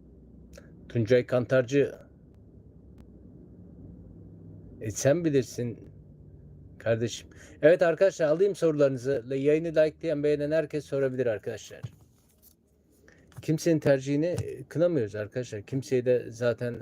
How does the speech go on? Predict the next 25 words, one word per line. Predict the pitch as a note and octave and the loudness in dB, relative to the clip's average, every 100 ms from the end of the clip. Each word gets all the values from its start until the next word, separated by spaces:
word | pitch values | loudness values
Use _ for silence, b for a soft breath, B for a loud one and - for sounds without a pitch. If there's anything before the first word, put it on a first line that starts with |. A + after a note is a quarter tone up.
| A2+ | -8
e, | A#2 A#2 A2+ | -6 -4 -6
zorla | A2 C3 B2 B2 | 0 2 4 4
da | A#2+ | 4
beğen | A#2 B2+ B2+ | 4 4 4
demiyoruz. | C3+ C#3 G#2+ F#2+ - - - _ _ - - _ _ _ _ _ - - - - b b b - | 2 2 0 -4 -16 -20 -20 _ _ -20 -20 _ _ _ _ _ -20 -20 -20 -20 b b b -2
E, | A2 | 4
ben | B2 C#3 | 4 6
de | C3+ | 4
bir | C3 | 4
yayın | C3 C#3 | 4 4
açtım. | B2+ G#2+ - A2 | 2 -2 -8 -12
Sizlerin, | - A#2+ B2 A#2 A2+ - - | -10 -2 0 0 -4 -12 -18
sizler | - A#2+ B2+ | -8 0 0
için | C3+ - D3+ | 0 -4 0
buradayım. | C#3+ C3 C3+ C3+ - - - - - | 2 2 0 -2 -12 2 2 2 -10
Aklınızdaki | G#2+ B2 - C3+ A#2 A#2+ | -6 -6 -2 -2 -2 -6
sorulara | - C#3+ B2+ A#2+ C#3 - - | -2 -2 2 2 2 2 -2
cevap | B2+ B2+ C#3+ - | 0 4 4 2
vereceğim. | C3+ B2 B2 G#2+ | -4 -2 -4 -2
Hadi | C#3 | 0
bakalım, | D3+ C#3 B2 B2+ | 2 2 0 0
hoş | C#3 - | -2 0
geldin, | C3+ B2 | 0 0
sefalar | A#2+ - - C3+ C#3 C#3+ | -6 -6 -4 0 2 0
getirdiniz. | C3+ - B2 B2 - _ | -2 -8 -8 -8 -10 _